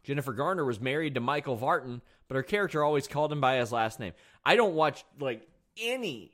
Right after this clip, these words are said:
network T V shows because, um, I have taste. I have taste. Oh, let's talk about the, the, the really, really, really great stuff on this show. Kevin Owens is backstage,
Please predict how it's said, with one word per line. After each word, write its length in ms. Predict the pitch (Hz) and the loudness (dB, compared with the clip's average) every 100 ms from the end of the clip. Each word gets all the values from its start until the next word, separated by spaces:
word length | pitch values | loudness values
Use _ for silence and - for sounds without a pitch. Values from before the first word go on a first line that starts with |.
| - | -12
network 720 | 123 143 139 - 117 110 110 | -6 -4 -4 -6 -8 -8 -10
T 220 | 151 123 | -8 -6
V 160 | 110 104 | -6 -6
shows 540 | - 92 67 - - _ _ _ - | -6 -6 -8 -14 -20 _ _ _ -6
because, 720 | 135 160 151 143 139 - 147 | -4 -2 0 0 0 -4 -4
um, 480 | 127 127 127 123 - | -2 0 -2 -4 -4
I 140 | 147 | -2
have 160 | 180 147 | -2 -4
taste. 560 | 151 160 101 - - - _ _ _ _ _ | -4 -4 -6 -10 -16 -20 _ _ _ _ _
I 140 | - 113 | -8 -6
have 160 | 104 | -6
taste. 460 | - 110 92 - - _ _ _ _ _ _ _ _ _ _ _ _ _ _ _ _ _ | -6 -6 -6 -8 -18 _ _ _ _ _ _ _ _ _ _ _ _ _ _ _ _ _
Oh, 340 | 185 214 147 113 | -2 0 0 -2
let's 200 | 156 175 | -4 0
talk 240 | 202 185 | 0 0
about 400 | 160 165 160 - | 2 4 4 2
the, 100 | 139 131 139 | -4 -6 -6
the, 180 | 139 143 | -4 -4
the 120 | 139 | -4
really, 380 | 135 175 175 170 | 2 4 4 4
really, 320 | 139 151 139 | 2 2 2
really 340 | 123 139 139 | 2 2 2
great 360 | 117 120 120 113 | 0 -2 -2 -4
stuff 300 | - 101 98 | -4 -4 -4
on 120 | 95 | -8
this 140 | 90 87 | -10 -10
show. 360 | - 78 60 - _ _ | -10 -12 -16 -20 _ _
Kevin 340 | - 254 285 202 | 0 4 4 4
Owens 340 | 156 139 113 | 4 2 0
is 100 | 110 | -4
backstage, 840 | 101 92 87 - 92 85 85 85 | -2 -2 -4 -10 -10 -10 -12 -14